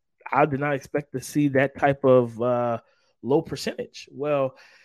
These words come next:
guess who came in at number five nationally and best in the A C C? You guessed it, your Clemson Tiger head coach, Dabo Swinney.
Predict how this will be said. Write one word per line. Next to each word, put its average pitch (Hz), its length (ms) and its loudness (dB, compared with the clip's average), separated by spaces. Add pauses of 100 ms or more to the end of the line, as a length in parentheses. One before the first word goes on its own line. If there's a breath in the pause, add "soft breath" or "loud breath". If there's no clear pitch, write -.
(560 soft breath)
guess 226 220 0
who 233 120 2
came 214 320 4
in 190 80 -4
at 151 100 -6
number 202 300 -6
five 185 480 -6
nationally 147 720 0
and 123 280 -8
best 170 360 -4
in 175 160 -6
the 139 200 0
A 170 200 -4
C 165 340 -8
C? 147 300 -10
You 165 400 -6 (160)
guessed 175 400 0
it, 170 140 2
your 175 300 -4
Clemson 185 640 -14
Tiger 175 380 -4
head 180 320 -2 (100)
coach, 180 360 2 (580 loud breath)
Dabo 156 1200 4 (340)
Swinney. 160 760 -2